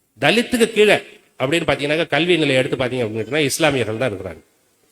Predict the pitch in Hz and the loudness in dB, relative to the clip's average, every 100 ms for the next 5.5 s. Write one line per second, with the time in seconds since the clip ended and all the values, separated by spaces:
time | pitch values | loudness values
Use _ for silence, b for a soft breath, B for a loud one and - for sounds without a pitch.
0 | _ 123 160 175 170 165 151 160 185 165 | _ 0 6 8 8 6 4 4 6 4
1 | 165 165 127 120 143 131 117 98 90 - | 4 4 2 0 0 0 -2 -4 -8 -16
2 | _ _ _ 127 131 143 180 247 247 233 | _ _ _ -6 -2 -2 4 6 8 6
3 | 202 160 160 156 185 196 170 143 139 131 | 6 4 2 0 -2 0 0 0 0 0
4 | 127 - 131 147 147 123 110 104 101 92 | 0 0 0 2 2 2 -2 -6 -6 -6
5 | 90 - 104 123 127 | -8 -6 -2 0 -2